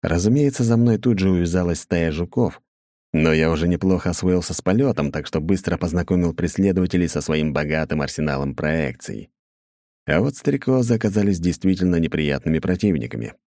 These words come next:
Мало того, что быстрые, так еще и скачут из стороны в сторону. Мне даже начало казаться, что они видят мои проекции,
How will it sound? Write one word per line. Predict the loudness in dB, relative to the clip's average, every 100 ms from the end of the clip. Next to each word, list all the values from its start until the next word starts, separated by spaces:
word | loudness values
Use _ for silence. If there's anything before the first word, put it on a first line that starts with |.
| -2
Мало | 0 0 -2
того, | -2 -2
что | -4
быстрые, | -2 -2 -2 -6 -8
так | -8 -10
еще | -6 -4
и |
скачут | -4 -4 -4 -2 -2
из | -2
стороны | -4 -2 -2
в | -2
сторону. | -2 0 -2 -6 -16 _ _ _ _ _ _ _ -2
Мне | 0 2
даже | 2 0
начало | 0 0 -2
казаться, | -2 -2 -2 -4
что | -6 -4
они | -2 0
видят | 0 -2 -2
мои | -2
проекции, | -2 0 0 -2 -4 -8 -8